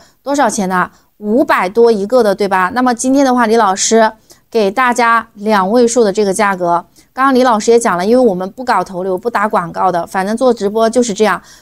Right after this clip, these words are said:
咱把钱亏到货上，把真正的福利给到大家，这个才是藏友们最喜欢的实惠，对不对？那藏友们，里面的话是空谷幽兰，外面的话呢是我们这个漂亮的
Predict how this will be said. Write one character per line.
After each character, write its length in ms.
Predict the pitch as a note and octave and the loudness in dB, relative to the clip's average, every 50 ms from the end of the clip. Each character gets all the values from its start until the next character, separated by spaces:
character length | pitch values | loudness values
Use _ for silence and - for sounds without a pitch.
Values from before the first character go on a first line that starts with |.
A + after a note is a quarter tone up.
| _ _ | _ _
咱 240 | - - B3 C4+ D4 | -4 -2 0 0 2
把 160 | D4+ B3 G#3+ | 0 0 0
钱 300 | G#3 - G#3+ F#3+ F#3+ G3+ | -2 -4 -6 -6 -6 -4
亏 140 | - C4 A#3+ | -2 0 0
到 120 | C4 B3+ | 0 0
货 220 | B3 - D#4 C#4 | 0 0 -2 0
上， 200 | A#3+ A#3 G3+ E3+ - _ _ _ _ - | 0 0 -4 -6 -8 _ _ _ _ -4
把 120 | A3 A3 | -4 -2
真 200 | G#3+ D4+ E4+ F4+ | 0 0 0 0
正 80 | E4+ D4 | 2 0
的 80 | B3+ | 0
福 200 | A#3+ - - G3 | 0 -2 -2 0
利 140 | B3 E4+ D4+ | 0 2 0
给 100 | A#3 - | -2 -4
到 100 | F3+ F3+ | -6 -6
大 200 | - G3 F#3 F#3 | -6 -6 -4 -2
家， 240 | G3 G3 F#3+ - - | -2 -2 -2 -2 -4
这 120 | - - B3 | -4 -2 -2
个 60 | A#3 | -2
才 180 | A#3 A3 G3 | -2 -2 -4
是 260 | G#3+ - A3 G#3 - - _ _ | -2 -2 -2 -2 -2 -6 _ _
藏 200 | - - - G#3+ | -8 -4 -2 0
友 80 | A#3 A#3+ | 0 0
们 140 | G#3 F#3 F#3+ | 0 -2 -2
最 180 | - B3 A#3+ | 0 0 0
喜 140 | A3+ - A3+ | 0 0 -4
欢 120 | F3+ F#3+ F#3 | -6 -6 -8
的 120 | F#3+ F#3 | -8 -8
实 220 | - - - F#3+ | -6 -4 -4 -2
惠， 220 | F3+ A#3+ A#3+ G#3+ - | 0 2 2 0 2
对 120 | - A#3+ A#3 | 0 0 0
不 60 | G#3+ | 2
对？ 320 | G3+ A#3 A3 G3+ F#3 E3 - - - - - _ | 2 2 2 2 0 -4 -8 -18 -20 -20 -14 _
那 140 | - C#4 C#4+ | -2 -2 0
藏 140 | C#4 C#4+ C#4+ | 0 0 0
友 40 | C#4 | 2
们， 260 | C4+ B3 A3 G#3+ - | 2 2 0 0 0
里 120 | A3 A3 A3+ | 0 0 0
面 120 | C#4 E4 | 2 2
的 60 | D4 C4 | 0 0
话 160 | B3 C#4+ C4+ | 0 0 0
是 140 | C4 - B3 | 0 -2 -4
空 280 | A3+ - D4 D4+ D4+ C#4 | -2 -2 -2 -2 -2 -2
谷 120 | A#3+ G3+ | -2 0
幽 160 | G#3+ B3 B3+ | 0 2 2
兰， 300 | A#3+ G3+ G3 G3 G3+ A3 - - - - - _ _ | 2 2 0 0 -2 -6 -10 -20 -20 -20 -20 _ _
外 140 | - G4 G4 | -2 0 0
面 180 | F#4+ F#4+ F#4 | 0 0 0
的 160 | D#4+ D4 C4+ C#4 | 2 2 2 2
话 220 | D#4 D4+ C#4+ C#4 | 2 2 2 2
呢 280 | C4 B3+ B3 A#3+ B3 B3 | 2 2 2 2 2 0
是 220 | A#3+ - C#4 C4+ | 0 0 0 0
我 140 | A3+ F#3+ F3+ | 0 -2 -4
们 120 | F#3+ F#3+ | -8 -8
这 120 | G3 B3 B3 | -6 -4 -4
个 80 | A3+ | -4
漂 300 | A#3 - - C#4+ C4 A#3+ | -4 -2 -2 0 0 2
亮 180 | A3+ G#3+ G#3 G3+ | 2 0 0 0
的 160 | G3 F3+ | -2 -4